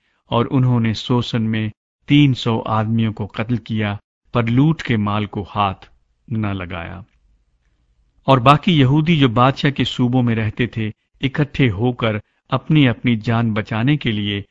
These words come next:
मुकाबले को अड़ गए और अपने दुश्मनों से आराम पाया और अपने नफरत करने वालों में से पचहत्तर हजार को कत्ल किया, पर लूट पर उन्होंने हाथ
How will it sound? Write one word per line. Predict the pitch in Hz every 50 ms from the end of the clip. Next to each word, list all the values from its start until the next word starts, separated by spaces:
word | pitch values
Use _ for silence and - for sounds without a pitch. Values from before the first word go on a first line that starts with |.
| _ _ _ -
मुकाबले | 131 127 123 - 139 139 139 131 123 117 107
को | - - 107 104 - _ _ -
अड़ | 113 110 107
गए | 98 104 95 95 101 101 - _ _ _ _ -
और | 123 127 131
अपने | 127 - - 123 120
दुश्मनों | 113 107 107 123 117 - - 139 135 135 123
से | - - 120 107 107 - - - 135
आराम | 131 131 143 139 135 117 101
पाया | - 98 92 90 92 92 92 104 - _ _ _ _ _ _ -
और | 127 131 135
अपने | 131 - 143 135 123
नफरत | 117 113 123 127 - - - 160 135
करने | - 123 117 107 110 110
वालों | 107 101 101 101 113 127 139
में | 135 120 110
से | 98 - 110 104 98 - _ _ _ _ _ _ _ _ -
पचहत्तर | - - - - - - 139 277 - - 151 131 110
हजार | 101 101 95 104 107 110 117 120
को | - - 110 -
कत्ल | - - 107 - 135 113
किया, | - - 107 101 101 98 101 98 - _ _ _ _ _ -
पर | 127 120 110
लूट | 113 113 117 123 139 151 156 151 - -
पर | - 120 110 104
उन्होंने | - - 131 120 123 123 117 104 98 98 95 92 - _ _ _ _ _
हाथ | - - 110 104 101 98 - - -